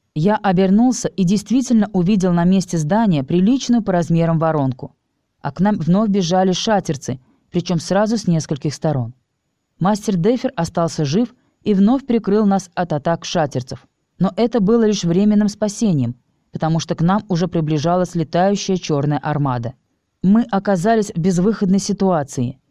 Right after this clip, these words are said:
Избежать ударов с воздуха можно было, лишь разделившись. Но без мастера Дефера мы не могли противостоять многочисленным атакам преследователей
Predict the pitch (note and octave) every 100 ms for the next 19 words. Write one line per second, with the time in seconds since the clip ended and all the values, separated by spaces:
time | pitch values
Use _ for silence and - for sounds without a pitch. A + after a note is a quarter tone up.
0 | _ - E3+ E3+ F3+ A3 G#3 G3+ E3+ G3+
1 | F#3+ F3+ - A#3+ A3 F3 D#3 D3+ G3 F#3
2 | F3+ A3+ A3 F#3 G3 - F#3 F3+ A3 A3
3 | - - - _ _ _ _ - D#3+ F3
4 | E3+ G3 G3 - F3+ D#3+ G3+ B3+ F#3+ D3
5 | - - G3 G#3+ G#3+ F3+ C4 A#3 F#3+ F#3
6 | F3 F#3+ F3+ F#3+ F3 E3+ F3 F3 G3+ F3
7 | E3+ E3+ D#3 - F#3 F3 C3+ E3+ - F3+
8 | G#3 F3 C3+ C3 C3